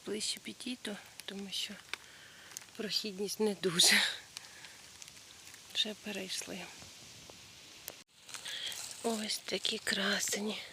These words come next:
Опа. Правда, старуваті. Але вони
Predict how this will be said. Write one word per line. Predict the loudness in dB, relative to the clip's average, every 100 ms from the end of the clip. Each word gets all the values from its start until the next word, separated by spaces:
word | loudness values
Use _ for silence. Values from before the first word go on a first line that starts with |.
| -16 -18 -16 -16 -16 -10 -8 -8 -10 -16 -8
Опа. | -6 -6 -4 -2 0 -2 -6 -14 -20 -20 -20 -20 -18 -16 -14 -14 -16 -10
Правда, | -2 -2 -2 -2
старуваті. | 0 2 2 2 2 2 4 4 2 -4 -10 -20 -18 -16 -12 -12 -12 -14 -20 -18 -16 -14 -16 -18 -20 -20 -18 -18 -4 0
Але | 0 0
вони | 4 4 4